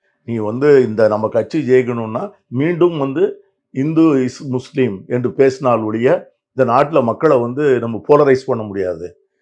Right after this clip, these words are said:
ஒரு மத ரீதியாக அணிதிரட்ட முடியாது, ஆகவே நீ இப்படி தான் எலெக்ஷன் அணுகணும்னு சொல்லி ஒரு முடிவு எடுத்திருப்பார்களோ" என்று நான் அந்த இருபதாம் தேதி இரவு நடந்த நிகழ்ச்சிகளை பற்றி நான் சந்தேகிக்கிறேன். அதற்கு பிறகு இருபத்தொன்னாம் தேதியே பேச்சு மாற ஆரம்பிச்சிருச்சு. அது பேச்சு ஆரம்பிச்சு, அந்த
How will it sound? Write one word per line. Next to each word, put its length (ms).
ஒரு 340
மத 220
ரீதியாக 520
அணிதிரட்ட 420
முடியாது, 580
ஆகவே 380
நீ 100
இப்படி 360
தான் 240
எலெக்ஷன் 400
அணுகணும்னு 760
சொல்லி 440
ஒரு 220
முடிவு 280
எடுத்திருப்பார்களோ" 880
என்று 200
நான் 120
அந்த 140
இருபதாம் 440
தேதி 180
இரவு 280
நடந்த 380
நிகழ்ச்சிகளை 520
பற்றி 420
நான் 220
சந்தேகிக்கிறேன். 600
அதற்கு 340
பிறகு 320
இருபத்தொன்னாம் 440
தேதியே 280
பேச்சு 340
மாற 280
ஆரம்பிச்சிருச்சு. 560
அது 140
பேச்சு 340
ஆரம்பிச்சு, 300
அந்த 260